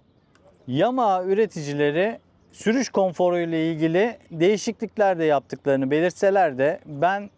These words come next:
dört gündür bu kullanımda fazla bir değişiklik görmedim.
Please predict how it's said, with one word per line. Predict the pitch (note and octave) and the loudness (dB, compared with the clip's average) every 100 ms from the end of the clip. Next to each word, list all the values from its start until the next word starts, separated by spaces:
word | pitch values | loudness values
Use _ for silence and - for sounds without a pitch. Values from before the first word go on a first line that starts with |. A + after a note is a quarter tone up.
| E3+ D#3 | -6 -2
dört | G3+ - | -2 -2
gündür | E3+ D#3 C#3+ D3 | -4 -2 -2 -2
bu | F#3 | -4
kullanımda | - E3 C#3+ C#3 C#3 E3+ G3+ - _ - | -2 0 0 -2 0 0 0 -6 _ 0
fazla | G#3+ E3 D3 D#3+ | 0 0 0 -2
bir | E3+ | 0
değişiklik | F3 D#3 - E3+ - G3+ | 0 0 -4 -8 -8 -6
görmedim. | D3 D#3 D3+ C3+ A#2 A2 | 0 0 0 -4 -8 -8